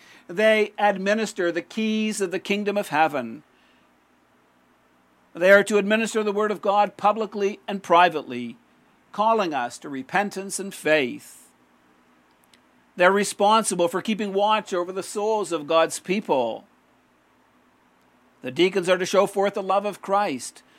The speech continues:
so that no one may live uncomforted under the pressures of sickness, loneliness, or poverty. The goal is that we may truly know God,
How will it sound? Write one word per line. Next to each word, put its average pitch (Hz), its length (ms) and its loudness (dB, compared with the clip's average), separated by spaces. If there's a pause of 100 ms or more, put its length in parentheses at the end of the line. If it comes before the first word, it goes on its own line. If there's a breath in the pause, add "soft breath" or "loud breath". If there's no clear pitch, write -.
(300 soft breath)
so - 120 -6
that 190 120 8
no 220 160 6
one 226 160 8
may 214 140 2
live 214 180 2
uncomforted 196 840 0 (340 soft breath)
under 180 160 0
the 196 100 -2
pressures 208 520 2
of 170 100 -6
sickness, 196 560 -6
loneliness, 180 640 -4
or 143 100 -6
poverty. 143 760 -2 (1500)
The - 80 -18
goal 170 320 0
is 175 400 -2 (720)
that 120 140 -8
we 143 80 -2
may 143 160 -4
truly 208 640 -2
know 180 420 4
God, 151 680 2